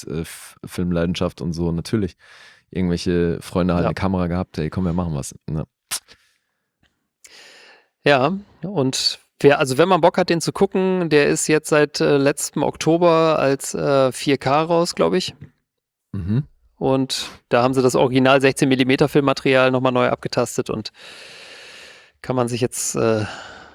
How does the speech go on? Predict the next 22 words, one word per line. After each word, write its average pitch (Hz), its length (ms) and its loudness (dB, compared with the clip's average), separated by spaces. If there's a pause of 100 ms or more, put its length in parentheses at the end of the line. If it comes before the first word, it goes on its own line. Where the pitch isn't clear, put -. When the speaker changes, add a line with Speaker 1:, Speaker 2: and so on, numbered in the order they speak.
(140)
Speaker 2:
auch - 400 -6
auf - 200 -2
Scheibe 143 420 2
besorgen. 113 840 2 (840)
Speaker 1:
Geil. - 300 -6 (1300)
Speaker 2:
Ist - 200 -2
eine 139 180 2
richtig 151 420 -4
coole 143 340 0
Doku, 139 360 2
also 123 220 4
wenn 123 120 0
man 123 180 -2
die 123 300 -2 (300)
zu - 240 -8
sehen 123 320 2
bekommt, 120 500 -2
äh, 120 220 -2
sei 110 300 0
es 131 200 -4
jedem 127 260 0
empfohlen. 175 480 2